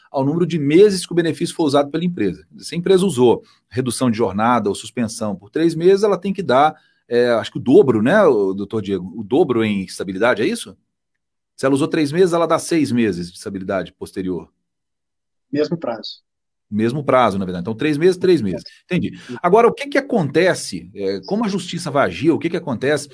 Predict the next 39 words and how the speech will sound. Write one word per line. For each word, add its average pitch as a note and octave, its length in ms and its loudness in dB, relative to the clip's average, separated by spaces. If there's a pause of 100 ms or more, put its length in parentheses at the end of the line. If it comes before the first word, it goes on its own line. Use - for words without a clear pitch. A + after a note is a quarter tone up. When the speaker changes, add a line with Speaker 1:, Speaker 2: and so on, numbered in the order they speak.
(260)
Speaker 1:
no E3+ 100 -6
caso F#3+ 200 2
de F3+ 80 0
empresas F3+ 380 4
que G3 120 -6
não G3+ 340 4 (160)
conseguirem A3 720 -4
manter F#3 280 -4
esse F3 160 -2
acordo, A#2 340 -2
elas B2 140 -2
não F#3+ 120 -2
conseguirem F#3 460 -6
garantir F3 340 -2
essa F3 140 -6
estabilidade? C#3+ 720 -4 (320)
Ela C#3 180 4
utilizou D3+ 600 4
a A3+ 40 4
redução D#3+ 400 0
de C#3 80 -4
jornada B2+ 480 0
ou C3+ 80 0
a A#2+ 40 -4
suspensão B2 480 -6
de A2 80 -10
contrato, E3+ 600 -2 (560)
mas D#3+ 140 0
ela G3 160 4
fechou - 540 -2 (120)
depois, G2 360 -4
que - 80 -10
voltou A#2 420 2
ao A#2+ 80 4
normal, A#2+ 460 0
ela D#3 120 0
não D#3 120 -8
conseguiu, C#3+ 560 -2 (340)
é, G#2+ 760 2